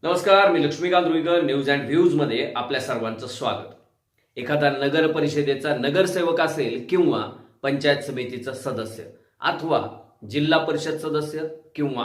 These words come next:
आमदार अथवा खासदार, एकदा माणूस राजकारणात उतरला की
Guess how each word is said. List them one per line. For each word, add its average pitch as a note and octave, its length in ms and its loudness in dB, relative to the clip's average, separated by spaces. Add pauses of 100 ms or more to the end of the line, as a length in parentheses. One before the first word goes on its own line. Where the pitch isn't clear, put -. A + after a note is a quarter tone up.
आमदार C#3 440 -2 (300)
अथवा A#2+ 320 -8 (100)
खासदार, F#2+ 420 -10 (840)
एकदा F#3+ 460 8
माणूस E3 520 2
राजकारणात D3 920 -2
उतरला D3 480 4 (480)
की E3+ 140 2